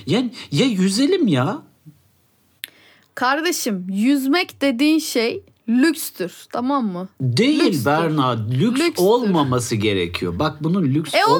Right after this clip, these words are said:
Speaker 1: olmaması
Speaker 2: gerekiyor
Speaker 1: gerekiyor.
Speaker 2: zaten. Ben de onu diyorum. Ama yazdan o kadar nefret ediyorum ki yani ben çok terleyen bir insanım Andaç. Sevmemem ondan. Yani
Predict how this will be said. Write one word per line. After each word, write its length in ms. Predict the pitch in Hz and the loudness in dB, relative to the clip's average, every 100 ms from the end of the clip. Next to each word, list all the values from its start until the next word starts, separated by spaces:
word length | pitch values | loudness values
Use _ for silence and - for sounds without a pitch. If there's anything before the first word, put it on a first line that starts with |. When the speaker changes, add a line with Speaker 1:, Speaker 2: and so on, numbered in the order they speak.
| 539 | 2
Speaker 1:
olmaması 280 | 508 523 466 | 0 0 0
Speaker 2:
gerekiyor 220 | 392 403 | 0 0
Speaker 1:
gerekiyor. 260 | 415 370 359 320 | 0 -2 -2 0
Speaker 2:
zaten. 480 | 330 320 320 302 | -2 0 -2 0
Ben 220 | 339 381 370 | 0 -2 -2
de 20 | |
onu 180 | 392 370 | -4 0
diyorum. 160 | 320 - | -2 -2
Ama 260 | 294 466 415 | -2 0 0
yazdan 680 | 277 277 330 349 311 370 415 - | 0 2 0 -2 -2 -4 -2 -4
o 140 | 285 | -4
kadar 420 | - 359 269 349 440 349 | -4 -4 0 0 0 -2
nefret 560 | 339 339 - 370 403 359 | -4 -6 -8 -6 -4 -4
ediyorum 460 | 311 330 339 403 523 | -2 0 0 -2 -4
ki 160 | - 330 | -4 -2
yani 540 | 302 330 262 262 269 269 - - - | -2 0 0 0 -4 -6 -16 -20 -6
ben 240 | 294 440 466 | -2 -2 -4
çok 360 | - 392 403 - | -4 -4 -4 -2
terleyen 540 | 320 285 262 226 226 | 0 2 0 0 -2
bir 40 | 220 | -4
insanım 320 | 214 220 214 | -4 -4 -2
Andaç. 460 | 233 226 190 - - _ 254 | -2 -2 -4 -8 -18 _ -8
Sevmemem 640 | - 311 381 349 339 294 | -2 -2 0 -2 0 0
ondan. 440 | 262 262 254 214 196 | 0 0 0 -2 -2
Yani 420 | 226 233 240 | -2 -2 -2